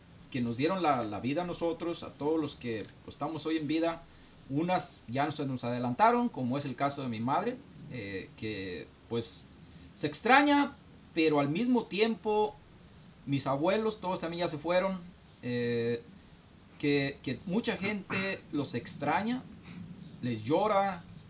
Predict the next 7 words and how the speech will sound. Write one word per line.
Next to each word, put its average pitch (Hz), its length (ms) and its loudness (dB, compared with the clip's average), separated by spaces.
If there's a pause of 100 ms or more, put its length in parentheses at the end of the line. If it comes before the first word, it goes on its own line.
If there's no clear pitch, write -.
(180)
Eh, 123 500 -2 (720)
yo 190 160 8
soy 240 200 6
de 233 80 6
las 180 120 0
personas 196 600 -4 (160)
que, 135 480 0